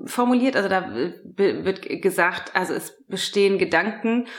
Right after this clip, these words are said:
und aus den Gedanken heraus kreieren wir uns Gefühle. Das heißt, du kannst dir positive, negative Gefühle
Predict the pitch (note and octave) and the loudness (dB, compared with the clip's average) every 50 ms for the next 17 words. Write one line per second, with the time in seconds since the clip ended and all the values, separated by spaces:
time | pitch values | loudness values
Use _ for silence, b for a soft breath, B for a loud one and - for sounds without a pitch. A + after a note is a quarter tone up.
0 | B B B F#3+ G3 G3 F#3+ - - - D3+ E3+ G#3 G3+ - - G#3 G3+ G3 F#3 | B B B 0 0 0 0 -2 -2 0 0 0 0 -2 -2 -2 0 0 2 0
1 | E3+ - E3 F3 - - G3+ G3 F#3+ E3+ E3+ E3+ F#3 - - - G3+ F3 D3 F#3+ | 2 2 0 0 0 -4 -4 -2 0 0 0 0 0 -4 -6 -6 -4 -2 0 0
2 | F#3 F#3 F3 F3+ - E3 F3 - - F3 E3 - - F#3 E3+ D#3 D3+ C#3+ - - | 0 2 0 0 -2 -2 -4 -6 -8 -10 -10 -8 -8 -8 -8 -8 -8 -10 -12 -18
3 | _ _ _ _ _ _ _ _ _ _ _ _ _ _ _ _ _ _ - - | _ _ _ _ _ _ _ _ _ _ _ _ _ _ _ _ _ _ -12 -6
4 | - F3+ E3 F3 E3+ E3+ - F#3 F#3 F#3 F3+ F3+ F3+ F3 - G#3 G#3+ G#3+ G#3+ G#3 | -6 -6 -4 -4 -6 -6 -4 -2 -2 -2 -2 -2 -4 -6 -2 0 2 2 2 0
5 | - F#3+ F3+ F#3 F3+ F#3+ G3 G3 G3 G3 G3 F3 F3 E3 F3+ F3+ - - F#3+ F3+ | -2 -4 -2 -2 0 0 0 0 -2 -2 -4 -6 -4 -6 -6 -8 -6 -6 -4 -4
6 | F#3 F3+ | -4 -4